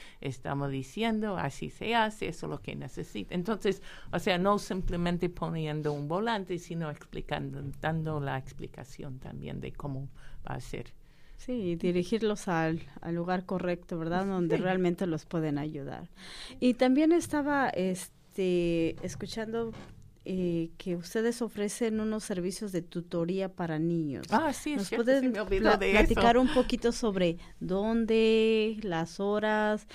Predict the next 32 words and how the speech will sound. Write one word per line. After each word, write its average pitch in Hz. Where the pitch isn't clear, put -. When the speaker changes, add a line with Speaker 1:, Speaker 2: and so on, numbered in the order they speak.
Speaker 2:
y 180
a 180
qué, 202
qué 214
edades 208
de 190
niños 190
o 185
qué 190
grados 185
en 165
la 160
escuela 175
les, 156
les 175
pueden 185
ayudar 160
a 117
estos -
niños? 151
Speaker 1:
Ok, 175
yo, 170
yo 160
<laughs> -
creo 175
que 160
sé 156
un 151
poco 156
más 151
sobre 143
eso. -